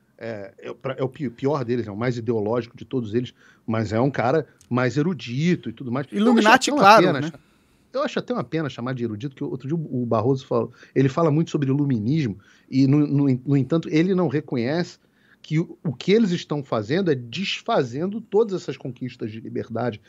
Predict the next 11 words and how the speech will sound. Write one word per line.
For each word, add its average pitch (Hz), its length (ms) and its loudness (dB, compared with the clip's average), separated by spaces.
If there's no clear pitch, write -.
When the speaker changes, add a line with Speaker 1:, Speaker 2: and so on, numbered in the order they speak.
Speaker 1:
que - 100 0
eu 135 80 6
citei 123 340 -2
aqui, 185 240 -4
que 247 120 -2
foram 277 300 2
o 381 60 2
cerne 190 560 -2
do 180 200 4
iluminismo 269 680 2
britânico. 247 500 2